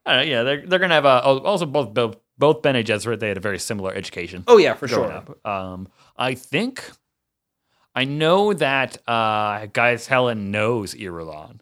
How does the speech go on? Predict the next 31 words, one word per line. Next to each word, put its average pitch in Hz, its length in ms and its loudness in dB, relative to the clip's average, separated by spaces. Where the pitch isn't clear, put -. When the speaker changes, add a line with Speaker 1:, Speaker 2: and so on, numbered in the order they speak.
Speaker 1:
There's 127 140 -4
a 131 40 -2
good 131 260 0
chance 127 300 0
she 127 120 -4
would 107 140 -4
be 107 140 -6
her 104 140 -6
teacher 98 300 -8
as 85 140 -12
well. 82 280 -10
Speaker 2:
Well, 165 100 2
she 185 120 -2
probably 175 240 4
sees 147 240 -4
her 139 80 0
on 123 60 -2
a 113 60 -2
day-to-day 113 420 0
Speaker 1:
Exactly. 107 440 2
Speaker 2:
basis. 90 100 -4
Speaker 1:
They're 98 80 -2
both 117 200 0
part 117 140 2
of, 117 80 -12
they're 123 120 0
Speaker 2:
Yeah. 123 40 2
Speaker 1:
both 113 180 0
in 107 60 -10
the 101 80 -6
court, 92 340 -4